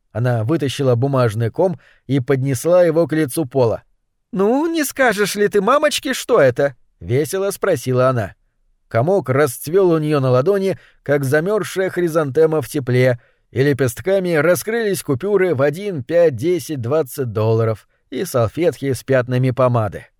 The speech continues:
От всего этого исходил сильный, дурманящий юную голову Пола мускусный аромат. Отец Пола потянул носом в воздух.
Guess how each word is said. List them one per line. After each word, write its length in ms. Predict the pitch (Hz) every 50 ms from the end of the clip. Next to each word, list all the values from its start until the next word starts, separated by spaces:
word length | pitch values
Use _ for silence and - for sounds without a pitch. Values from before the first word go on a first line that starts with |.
| _ _ _ _ _
От 160 | 101 113 -
всего 300 | - - 120 101 101 131
этого 380 | 165 170 175 170 170 170 135 - - _ _ _
исходил 560 | - 120 127 - - 139 139 160 185 175 151
сильный, 680 | 123 - - 165 196 208 202 196 180 170 165 156 143 127
дурманящий 880 | 120 139 151 147 147 170 196 196 190 185 180 170 131 - - 170 165
юную 500 | 156 135 160 190 196 180 170 165 160 151
голову 460 | 135 147 175 175 165 143 127 117 113
Пола 420 | - - 165 185 180 175 175 160 - _ _ _ _ _
мускусный 760 | 101 147 180 175 - - - 151 143 - 139 143 139 135 135
аромат. 500 | 127 127 123 117 110 98 - - _ _ _ _ _ _ _ _ _ _
Отец 460 | _ - 80 - - 170 180 165 - _
Пола 380 | - 123 135 170 180 180 180
потянул 600 | 175 - 190 190 175 - 196 170 139 139 156 175 175
носом 460 | 156 147 143 127 - 170 170 170 156
в 40 | 131
воздух. 480 | 120 117 107 90 98 101 - - _